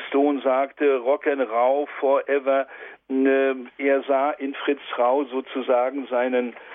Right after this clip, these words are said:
ähm, geistigen, äh, Vater und, äh, sprach dann am Ende, als er jetzt kürzlich gestorben, äh, ist, äh, von dem, äh, Godfather of us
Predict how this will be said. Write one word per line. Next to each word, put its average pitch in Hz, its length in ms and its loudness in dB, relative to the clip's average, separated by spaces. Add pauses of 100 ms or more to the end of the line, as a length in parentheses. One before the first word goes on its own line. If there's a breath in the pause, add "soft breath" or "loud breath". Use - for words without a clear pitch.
(240 loud breath)
ähm, 123 640 2 (1000 loud breath)
geistigen, 135 840 -2 (320 soft breath)
äh, 131 140 2 (120)
Vater 139 540 0 (420 loud breath)
und, 123 320 -2 (120)
äh, 127 220 2
sprach 127 500 0 (120)
dann 131 220 -2 (220)
am 123 260 -4
Ende, 143 480 2 (300 loud breath)
als 131 180 -4
er 135 140 2
jetzt 131 260 0
kürzlich 135 500 0
gestorben, 123 640 0 (460 loud breath)
äh, 120 260 4 (140)
ist, 139 160 -2 (680 loud breath)
äh, 123 220 4 (120)
von 135 220 0
dem, 123 340 0 (420 loud breath)
äh, 120 220 4
Godfather 127 1000 0 (400)
of 123 260 2 (720)
us 120 160 0